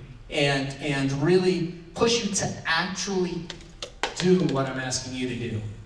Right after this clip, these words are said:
okay? Um, so I just wanna encourage you to, to actually, I don't wanna encourage you, I wanna, I really wanna instruct you to do this. It doesn't make me a bad pastor. What makes me a bad pastor is if I say, "Yeah, just go out and do whatever you want, it's all good,"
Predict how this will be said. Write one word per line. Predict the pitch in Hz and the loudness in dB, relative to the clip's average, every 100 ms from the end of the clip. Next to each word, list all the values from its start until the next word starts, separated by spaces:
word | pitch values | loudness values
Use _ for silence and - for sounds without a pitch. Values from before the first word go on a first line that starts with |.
| - | -10
okay? | - 90 - - | 0 2 2 -2
Um, | - 135 - - - - | -4 -4 -6 -14 -16 0
so | - 165 | 4 6
I | 170 | 6
just | 180 196 | 4 4
wanna | 202 208 | 4 2
encourage | - 180 170 | 0 0 0
you | 165 | 0
to, | 151 143 - | -2 -4 -2
to | - - | -2 0
actually, | - 185 208 - 151 139 | 0 0 -2 0 0 2
I | 135 | 2
don't | 208 | 2
wanna | 202 | 2
encourage | - 165 151 | 0 0 0
you, | 139 | 0
I | |
wanna, | 135 156 | 2 2
I | 143 | 2
really | 151 196 202 | 4 4 4
wanna | - | 2
instruct | - - - - 190 - - | 0 2 2 2 0 0 -6
you | 127 117 120 - - - | -6 -8 -8 -10 -14 -6
to | - | -2
do | 151 170 170 | 2 4 4
this. | - - | 2 0
It | |
doesn't | 196 196 | 0 2
make | 202 | 2
me | 202 185 | 0 0
a | |
bad | 185 180 - | 0 0 -2
pastor. | - - - 143 | -2 -2 -2 0
What | 143 165 | 0 0
makes | 165 170 | 0 0
me | |
a | 160 | 0
bad | 170 196 208 | 2 2 2
pastor | 151 147 151 | 0 0 -2
is | 147 | 0
if | 151 | 0
I | 151 | 0
say, | 165 147 - - - | 2 0 -2 -8 0
"Yeah, | 233 | 2
just | 202 - | 2 4
go | 233 | 4
out | 233 | 4
and | 196 | 4
do | |
whatever | 208 202 185 | 4 4 4
you | 180 | 4
want, | 170 165 | 4 2
it's | 180 | 2
all | 147 | 2
good," | - 156 - | 2 0 0